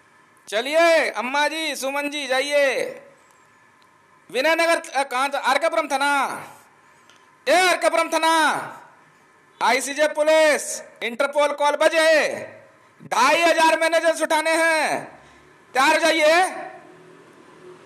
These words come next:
बढ़िया से एकदम प्यार से नहा धोके। चलिए भाई साहब,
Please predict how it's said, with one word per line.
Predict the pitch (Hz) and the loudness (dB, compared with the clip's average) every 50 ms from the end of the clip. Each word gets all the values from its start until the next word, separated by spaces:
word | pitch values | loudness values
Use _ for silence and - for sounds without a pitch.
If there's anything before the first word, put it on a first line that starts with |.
| - - | -12 -4
बढ़िया | - 233 277 311 320 320 320 | -2 0 0 2 2 2 2
से | 302 - | 2 2
एकदम | 311 320 320 311 | 2 0 0 -2
प्यार | 320 311 294 277 285 294 294 | 0 0 0 2 0 0 0
से | 330 330 | -2 -2
नहा | 311 277 254 262 269 | -2 0 0 0 0
धोके। | 277 294 285 285 277 | 2 0 0 0 0
चलिए | - 294 302 330 339 | 0 0 0 2 2
भाई | 320 320 330 | 2 2 2
साहब, | 330 359 330 320 302 254 175 139 160 - | 2 2 2 2 2 2 0 -2 -6 -8